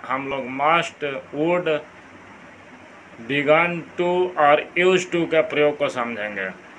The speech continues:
सबसे पहले बात करते हैं must की। must की हिंदी चाहिए होता है। जब किसी वाक्य में किसी काम पर बहुत जोर दिया जाए तो must का प्रयोग होता है। जैसे, "You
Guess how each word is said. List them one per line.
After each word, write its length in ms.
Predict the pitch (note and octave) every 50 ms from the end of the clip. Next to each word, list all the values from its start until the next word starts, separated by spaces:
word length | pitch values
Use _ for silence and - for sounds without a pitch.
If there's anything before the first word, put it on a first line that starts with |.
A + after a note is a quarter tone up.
| - - - - - - - - -
सबसे 360 | - - C#3 C#3 C3 B2+ D#3+
पहले 400 | D#3 D#3 - D#3 D3+ D3+ D3+ D3+
बात 320 | C#3 D3 D3 D3+ D3+ - -
करते 280 | D3 D3 D3 C#3+ D3+
हैं 300 | D3 C#3 C#3 C#3+ C#3+ C#3+
must 320 | D3+ D#3+ D#3 C#3+ - - C3+
की। 300 | - - A2+ G#2 F#2+ F#2 F#2 - - - - - - - - - - - - A2+ - - - - - - - - - C3+ D3
must 300 | D#3+ E3 D#3 - - -
की 180 | - D#3+ D#3+
हिंदी 440 | D#3 C#3+ D3 D3+ D#3 D#3 C#3+ D#3+ D#3+
चाहिए 480 | D#3 - D#3 C3 C3 C#3+ C#3 D3 E3+ F3
होता 400 | E3 E3 E3 E3 E3 E3 D#3+ D#3+
है। 440 | D#3 D#3+ D#3+ E3 E3 D#3 - - - - - - - - - - - - - - A#2+
जब 340 | B2 D#3 D#3+ D#3+ D#3+ - -
किसी 360 | D#3+ E3 D#3 - D#3+ D#3+ D#3+
वाक्य 400 | D#3 E3 D#3+ F3+ F3 - F3 E3
में 200 | E3 E3 E3 D#3+
किसी 280 | - D#3+ C#3+ D3 D#3
काम 300 | C3+ - D3+ D#3 E3+ E3
पर 180 | D#3+ D#3 D#3+ D3+
बहुत 380 | D3 - D3+ D3 E3 F3 F3 E3+
जोर 400 | D3+ C3 D#3 F3 F#3 F3+ F3+ D#3+
दिया 300 | C#3+ C#3+ C3+ B2 G#2+ G#2
जाए 240 | G2+ F#2 F2+ F2+ F2+ - - - - - - - -
तो 60 | C3+
must 420 | C3+ C3+ D3 D#3+ F3 F3 - - -
का 140 | - D3+ C#3+
प्रयोग 360 | C#3 C#3 C3+ C3+ B2+ A2+ G#2
होता 240 | A2+ A2+ - A2+ G#2+
है। 200 | G2+ G2 G#2 G#2+
जैसे, 440 | A2+ A#2+ B2 B2 C#3 C#3 C3 - - D3
"You 120 | D3